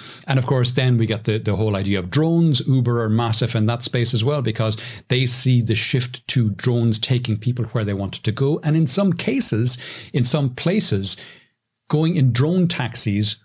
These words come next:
will happen before going in autonomous taxis, because autonomous taxis move in two D space.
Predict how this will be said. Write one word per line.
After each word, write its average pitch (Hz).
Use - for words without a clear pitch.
will 117
happen 135
before 120
going 110
in 113
autonomous 107
taxis, 92
because 123
autonomous 165
taxis 139
move 131
in 113
two 143
D 123
space. -